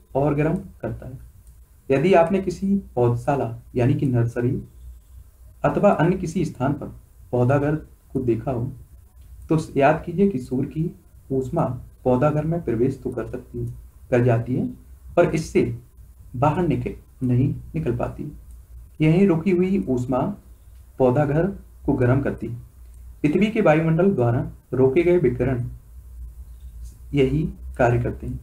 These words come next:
यही कारण है कि उसे पौध, पौधा घर प्रभाव यानी कि ग्रीन हाउस इफेक्ट कहते हैं। इस विक्रम के बिना पृथ्वी पर जीवन संभव नहीं हो सकता है। अब यह विक्रम जीवन के लिए खतरा बन गया है। इस प्र-,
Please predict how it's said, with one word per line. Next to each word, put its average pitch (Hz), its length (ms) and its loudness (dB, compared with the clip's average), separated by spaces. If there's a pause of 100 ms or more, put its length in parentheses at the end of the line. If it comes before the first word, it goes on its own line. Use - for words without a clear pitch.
यही 151 200 4
कारण 180 300 4
है 202 100 6
कि 160 140 -2
उसे 123 220 -2 (840)
पौध, 156 260 6 (460)
पौधा 131 260 4
घर 151 180 2
प्रभाव 156 420 -4 (120)
यानी 123 200 2
कि 123 100 -2
ग्रीन 127 280 2
हाउस 156 240 -2
इफेक्ट 156 260 -6
कहते 120 480 -6
हैं। 127 120 -8 (1120)
इस 180 160 2
विक्रम 185 340 4
के 202 120 4
बिना 196 180 2 (220)
पृथ्वी 175 460 -4
पर - 260 -12 (140)
जीवन 127 340 2
संभव 160 380 -2 (200)
नहीं 156 200 2
हो 120 100 -2
सकता - 280 -12
है। 120 140 -10 (640)
अब 123 100 4
यह 123 200 4
विक्रम 147 340 -2 (360)
जीवन 139 360 0
के 180 120 2
लिए 185 120 2
खतरा 127 460 -2 (180)
बन 135 120 0
गया 107 120 0
है। - 160 -8 (500)
इस 160 100 -2
प्र-, 160 340 0